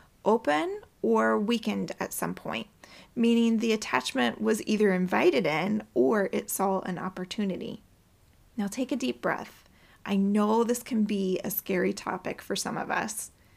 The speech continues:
because we live in a world of polarity, a world filled with light and dark, good and evil. And when we talk about spirit attachment, it conjures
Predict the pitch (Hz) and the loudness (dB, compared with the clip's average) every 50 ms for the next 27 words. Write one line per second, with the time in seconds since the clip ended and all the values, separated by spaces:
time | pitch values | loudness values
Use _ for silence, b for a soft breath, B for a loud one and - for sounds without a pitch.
0 | b b b b _ _ _ _ 226 214 - 254 247 - 262 247 240 247 262 262 | b b b b _ _ _ _ -6 -4 -2 -2 -2 -2 -2 0 2 2 2 2
1 | 254 277 262 247 220 208 208 202 202 196 214 208 - - - - 214 202 196 180 | 2 0 0 0 2 2 2 0 0 0 -2 -4 -6 -8 -6 -2 0 2 2 2
2 | 175 165 151 151 147 - - - - - 214 202 202 214 220 214 226 233 214 214 | 2 2 0 0 -2 -4 -6 -8 -6 -4 -2 0 2 2 2 2 2 0 -2 -2
3 | - 254 233 220 220 202 208 202 202 196 - - 180 180 196 233 247 240 - - | -2 0 0 0 0 0 0 -2 -2 -2 -4 -6 -4 -2 -2 -2 -2 -4 -8 -8
4 | - 190 190 190 190 240 240 254 254 247 - - - - - 240 247 262 262 262 | -4 -4 -2 -2 -2 -2 -2 -4 -4 -6 -10 -14 -16 -8 -6 -4 -2 -2 -4 -4
5 | - - 214 208 208 226 240 277 269 226 - - - - B B B B B B | -6 -6 -6 -6 -4 -2 -2 -2 -2 -2 -2 -2 -2 -4 B B B B B B
6 | B - 214 220 220 226 240 285 311 - - - 285 294 302 - 339 330 302 285 | B 0 2 2 4 4 2 0 0 -4 -4 -2 -2 -2 0 -2 -2 -2 -2 -2
7 | - - - - 262 262 262 262 262 262 - - 254 - 131 - - - 277 269 | -4 -4 -6 -4 -2 0 0 0 -2 -4 -6 -4 -4 -4 -4 -4 -4 -6 -6 -6
8 | - - - - - - - 233 226 240 226 220 226 214 - | -6 -6 -10 -10 -10 -8 -6 -2 -2 -2 -2 -2 -4 -4 -6